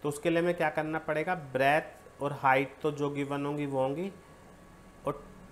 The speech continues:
सिक्सटी मिनट का मतलब है फ़ाइव थाउजेंड। ये हमेशा याद रखो।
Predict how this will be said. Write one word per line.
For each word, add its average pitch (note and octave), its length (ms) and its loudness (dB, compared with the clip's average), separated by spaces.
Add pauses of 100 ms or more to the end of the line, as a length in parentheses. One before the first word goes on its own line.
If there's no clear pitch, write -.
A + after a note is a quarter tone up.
(440)
सिक्सटी - 600 -2
मिनट E3+ 320 0
का E3+ 120 2
मतलब D3 360 0
है F#3+ 80 0
फ़ाइव C3 380 2 (120)
थाउजेंड। F2 400 0 (1900)
ये A2+ 100 -2
हमेशा C3+ 300 0
याद C#3 180 6
रखो। C#3 300 0